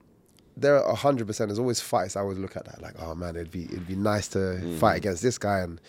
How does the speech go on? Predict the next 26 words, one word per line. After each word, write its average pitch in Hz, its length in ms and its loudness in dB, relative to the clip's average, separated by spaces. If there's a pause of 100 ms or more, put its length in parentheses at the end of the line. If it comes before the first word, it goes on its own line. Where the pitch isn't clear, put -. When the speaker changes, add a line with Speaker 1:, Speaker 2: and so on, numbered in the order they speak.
(360)
Speaker 1:
you 104 100 -2
know, 92 100 -2
try 107 220 0
my 98 120 0
skills 95 240 -2
against 92 200 -4
this 120 140 -4
guy." 87 260 -4 (680)
Um, 92 600 -4
so - 140 -2
there's 110 200 4
definitely 113 320 0
fights 98 360 0
I 92 100 2
would 92 80 -2
have, 92 180 -6 (440)
guess 101 220 -4
I 95 60 -2
would 92 100 -2
have 92 80 -4
liked 95 260 -4
to, 90 280 -6 (680)
you - 20 -12
know, 98 180 -6
ach-, - 200 -14 (600)
have, 110 520 0